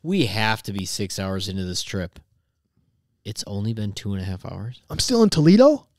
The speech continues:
Speaker 1: We got, we gotta be in, <laughs> we gotta be in Ohio.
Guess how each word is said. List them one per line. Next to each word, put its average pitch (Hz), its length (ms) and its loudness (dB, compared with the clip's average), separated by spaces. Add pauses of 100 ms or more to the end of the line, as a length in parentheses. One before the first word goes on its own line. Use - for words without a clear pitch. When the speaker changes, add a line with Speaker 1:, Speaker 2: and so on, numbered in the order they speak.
(1500)
Speaker 1:
We 147 140 2
got, 131 180 -2 (280)
we 151 160 2
gotta 143 380 2
be 110 200 0
in, 104 120 -2 (220)
<laughs> 147 240 -14
we 165 80 2
gotta 160 240 4
be 151 120 4
in 117 80 2
Ohio. 98 480 -2